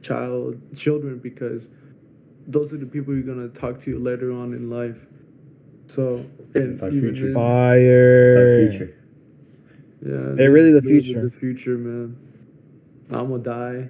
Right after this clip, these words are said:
Speaker 2: Uh, like, that's one of the
Speaker 1: 'Cause they
Speaker 2: biggest
Speaker 1: gonna
Speaker 2: things.
Speaker 1: die.
Speaker 2: Protect the children. This is, this is our fucking future.
Speaker 1: It just, it's just so important. I, I see
Speaker 2: And
Speaker 1: kids
Speaker 2: it's like, and it's like how the parents often talk about, like, "Oh, he teaches me so much," you know? Like,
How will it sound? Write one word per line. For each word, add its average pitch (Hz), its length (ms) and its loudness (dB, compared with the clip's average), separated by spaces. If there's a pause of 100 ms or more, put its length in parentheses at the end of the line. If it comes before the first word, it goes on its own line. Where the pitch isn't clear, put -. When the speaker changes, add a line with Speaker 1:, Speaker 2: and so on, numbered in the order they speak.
Speaker 2:
Uh, 107 260 -8
like, 110 160 -10
that's 123 180 -12
one 147 120 -2
of 135 60 0
the 139 60 -2
Speaker 1:
'Cause - 0 -
they 156 60 -2
Speaker 2:
biggest 131 240 -8
Speaker 1:
gonna 175 240 -10
Speaker 2:
things. 113 140 -14
Speaker 1:
die. 113 180 -12 (160)
Speaker 2:
Protect 113 380 -16
the - 120 -20
children. 101 200 -12
This 107 100 -12
is, 107 80 -16
this 107 160 -12 (160)
is - 160 -20
our 104 100 -14
fucking 117 300 -16
future. - 340 -16 (2250)
Speaker 1:
It 156 100 -4
just, 170 300 -10
it's 143 180 -12
just 156 220 -6
so 123 100 -8
important. 117 680 -10 (440)
I, 147 60 -4 (180)
I 156 60 -8
see 160 220 -8
Speaker 2:
And 135 100 -12
Speaker 1:
kids 139 260 -6
Speaker 2:
it's 90 220 -10
like, - 80 -20 (100)
and 95 140 -10
it's 98 100 -12
like 101 160 -6
how 98 100 -8
the 92 80 -8
parents 98 560 -14 (200)
often 95 240 -14
talk 90 220 -14
about, 90 180 -14
like, 82 140 -18 (240)
"Oh, - 200 -20
he 104 140 -8
teaches 98 320 -6
me 95 80 -12
so 90 200 -16
much," 90 300 -20 (140)
you 104 100 -12
know? 101 160 -12 (540)
Like, 95 260 -10